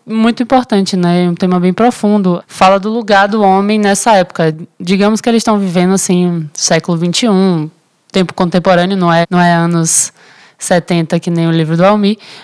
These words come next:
mas todos eles estão passando por problemas. Um é funcionário da piscina,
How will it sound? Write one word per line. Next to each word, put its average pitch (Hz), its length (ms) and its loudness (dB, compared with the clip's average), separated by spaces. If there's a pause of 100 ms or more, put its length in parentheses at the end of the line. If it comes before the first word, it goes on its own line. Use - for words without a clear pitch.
mas 190 800 0 (320)
todos 214 300 0
eles 190 200 2
estão 170 320 -2
passando 175 380 0
por 175 180 -2
problemas. 180 640 0
Um 196 120 2
é 202 280 2 (400)
funcionário 208 680 0
da 202 140 0
piscina, 190 600 -2